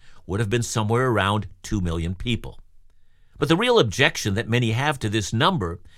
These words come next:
is that such numbers are unprecedented in the ancient world. How could the wilderness have sustained them? But I would argue that the numbers are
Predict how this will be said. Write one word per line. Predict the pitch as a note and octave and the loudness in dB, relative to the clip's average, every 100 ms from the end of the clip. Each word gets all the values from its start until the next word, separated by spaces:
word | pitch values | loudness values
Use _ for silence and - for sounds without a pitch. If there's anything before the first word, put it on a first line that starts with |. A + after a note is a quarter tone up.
| - | -4
is | B2+ | 2
that | C#3+ C#3 | 4 2
such | - F3 - | 0 -2 2
numbers | D3 C#3+ B2+ | 2 2 2
are | C3+ C#3 | 2 2
unprecedented | D3 D3+ C#3+ - G3 G3+ - A#2 A#2 C3 - | 4 2 2 -2 -2 0 0 2 2 2 2
in | C3+ | 0
the | C3 A#2+ | 0 0
ancient | B2+ B2 A#2 D3 C3 | 0 0 0 -4 0
world. | F#3+ C3 - - - - - | 2 2 -2 -12 -20 -20 -4
How | F#2+ | 0
could | G2+ D3+ | 2 4
the | E3 | 4
wilderness | E3+ B3+ C4 C#3+ F#2 G#2 - - | 6 6 6 4 0 -2 -6 -8
have | B2 - | -8 -4
sustained | D#3 - - F#3 F#3+ A2+ | -4 -4 2 2 2 0
them? | D2+ - - _ - _ _ _ - | -4 -12 -20 _ -20 _ _ _ -20
But | - | -12
I | F3+ | -6
would | A3 G#3 | 0 4
argue | G#3 F3+ | 4 4
that | E3 D3+ | -2 0
the | C#3+ | 2
numbers | D3 D3 D3+ B2+ | 4 6 4 4
are | C3+ C#3+ | 2 2